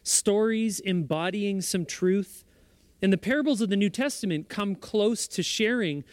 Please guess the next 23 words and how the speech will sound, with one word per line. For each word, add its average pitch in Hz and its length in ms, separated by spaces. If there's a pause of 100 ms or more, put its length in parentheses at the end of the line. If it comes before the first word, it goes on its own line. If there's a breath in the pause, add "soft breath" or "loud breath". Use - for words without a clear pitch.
(220 soft breath)
that 185 300
range 190 420
with 202 280
us. 120 260
We 175 140
see 220 240
a 156 160 (280 soft breath)
parable 214 560
as 151 140
a 160 60
proverb 143 800 (240 soft breath)
in 165 220
Luke 175 280
three 196 240
forty-two, 170 680
and 123 140
John 185 320
calls 139 280
it 139 60
a 143 60
figure 143 340
of 135 80
speech. - 640